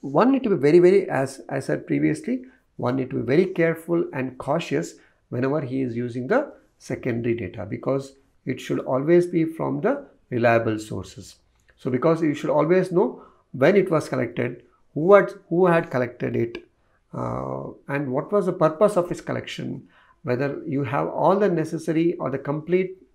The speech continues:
data is available or not. So that's the reason why the completeness and, uh, its, uh, accuracy, authenticity is always need to be checked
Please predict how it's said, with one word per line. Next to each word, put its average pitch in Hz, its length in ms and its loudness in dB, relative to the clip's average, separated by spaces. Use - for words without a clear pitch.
data 139 280 2
is 151 160 -2
available 139 520 0
or 120 120 -2
not. 107 400 -6
So - 420 -2
that's 170 240 -6
the 202 80 -2
reason 196 280 -2
why 175 240 0
the 147 120 -6
completeness 180 920 -2
and, 151 240 -2
uh, 143 140 -2
its, 160 320 -4
uh, 151 140 0
accuracy, 170 880 2
authenticity 160 1120 -4
is 147 220 -4
always 151 680 -2
need 147 260 -4
to 143 60 -4
be 143 80 -4
checked - 380 -2